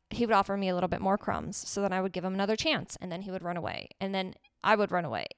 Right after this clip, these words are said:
Or not, I wouldn't run away. I'd be like, "Okay, bye." He would run away and still wanna have contact with me, right? He would be like, "Well, I can only see you once a week." You know, stupid crap like that. And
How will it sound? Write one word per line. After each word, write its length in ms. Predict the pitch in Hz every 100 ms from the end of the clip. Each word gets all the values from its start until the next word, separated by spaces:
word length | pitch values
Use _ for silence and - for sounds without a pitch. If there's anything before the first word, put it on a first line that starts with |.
| -
Or 140 | 233
not, 260 | 226 277 -
I 180 | 208 320
wouldn't 240 | 294 190
run 140 | 175 185
away. 220 | 180 -
I'd 160 | - 202
be 100 | 208
like, 180 | 202 -
"Okay, 240 | 392 392
bye." 360 | 359 370 349 349 - - _ _ -
He 180 | 320 359
would 140 | 277
run 160 | 285 269
away 300 | 269 262 220
and 100 | 220
still 200 | 254 233
wanna 180 | 214
have 140 | 202 -
contact 460 | 226 208 - -
with 140 | - -
me, 180 | - -
right? 380 | 214 247 262 - _ _ _
He 120 | 302
would 120 | 285
be 120 | 247 254
like, 200 | 233 294
"Well, 160 | 285
I 80 | 294
can 140 | 302
only 220 | 262 302 302
see 180 | -
you 100 | 277
once 200 | 254 247
a 40 | 240
week." 460 | 277 247 - - _ _ _ _
You 160 | 208
know, 180 | 180 147
stupid 480 | 185 - - 202 185
crap 260 | - - -
like 160 | -
that. 260 | - - - _ _ _ _ _ _ _ _ -
And 520 | 214 202 190 185